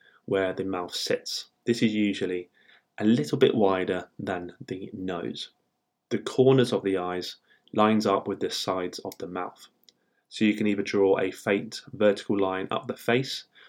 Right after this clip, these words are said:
to work out the positioning of the eyes, or ghost this with your pencil or pen in the air. The eyes are usually one eye width apart from one another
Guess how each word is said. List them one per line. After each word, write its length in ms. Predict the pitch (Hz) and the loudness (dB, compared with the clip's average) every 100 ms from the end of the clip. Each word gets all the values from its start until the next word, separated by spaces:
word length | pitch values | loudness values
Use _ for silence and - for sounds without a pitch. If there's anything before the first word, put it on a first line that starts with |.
| _ | _
to 140 | - 101 | -2 2
work 280 | 101 95 | 2 2
out 120 | 98 104 | -4 -4
the 60 | |
positioning 540 | 95 104 98 95 92 90 | -2 -2 -2 -6 -8 -8
of 140 | 85 - | -10 -8
the 180 | 95 107 | -6 0
eyes, 380 | 107 120 123 - _ _ _ _ - | 2 2 0 -12 _ _ _ _ 0
or 180 | 120 120 | 2 4
ghost 340 | 139 143 143 | 4 4 4
this 220 | 131 127 | 0 2
with 160 | 107 - | -4 -2
your 140 | 101 | -2
pencil 580 | - 104 95 - 95 92 _ _ - | -2 -6 -6 -4 -4 -6 _ _ -6
or 140 | 95 | -6
pen 380 | - - 90 90 | -4 -4 -4 -8
in 80 | 90 | -8
the 160 | 90 90 | -6 -4
air. 220 | 90 - _ _ _ _ _ _ | -6 -8 _ _ _ _ _ _
The 160 | - 110 | -2 0
eyes 400 | 110 107 120 131 | 2 4 4 4
are 60 | 104 | 2
usually 420 | 104 101 95 95 | 2 2 0 -4
one 420 | 92 107 123 135 - | 0 2 4 2 2
eye 360 | 104 101 101 - _ _ _ _ | 2 2 0 -4 _ _ _ _
width 360 | 101 98 - - - | 2 2 2 -14 -14
apart 540 | - - 98 - - _ _ _ | -6 -2 0 -2 -8 _ _ _
from 180 | 98 90 | -4 -4
one 220 | 92 90 | -6 -6
another 320 | 90 85 90 | -8 -8 -10